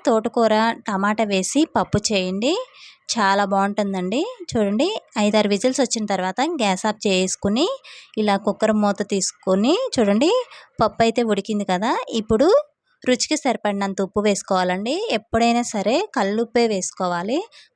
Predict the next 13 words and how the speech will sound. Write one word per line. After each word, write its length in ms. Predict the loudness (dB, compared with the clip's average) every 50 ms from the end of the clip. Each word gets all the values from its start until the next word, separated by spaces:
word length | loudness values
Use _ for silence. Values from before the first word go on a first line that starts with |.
| -4
కల్లుప్పు 380 | -2 0 0 0 -2 -2 -2 -2 -2
వేస్తేనే 460 | -2 -2 -4 -4 -4 -4 -4 -4 -4 -4 -4 -4 -4
మనం 180 | -4 -4 -4 -4 -2 -2
పప్పు 180 | -2 -2 -2 -2 -2 0
మెదిపేటప్పుడైనా 760 | 0 0 0 0 2 2 2 0 0 0 0 2 2 2 2 2 0 -4 -10 _ _ 0
తొందరగా 440 | 0 2 2 2 4 4 4 4 2 2
మెదిగిద్ది, 480 | 0 -2 -4 -4 -4 -4 -4 -4 -6 -8 -4 -2
టేస్ట్ 260 | 0 0 0 0 0 0 2
కూడా 140 | 2 2 2 2
బాగుంటుందండి. 600 | 0 0 0 0 -2 -2 -2 -2 -2 -2 -2 -2 -2 0 0
కల్లుప్పు, 380 | 0 0 0 0 0 0 0 0 0 0 -4
ఎక్కువ 260 | -4 _ 0 0 2 2
శాతం 240 | 2 0 0 -2 -2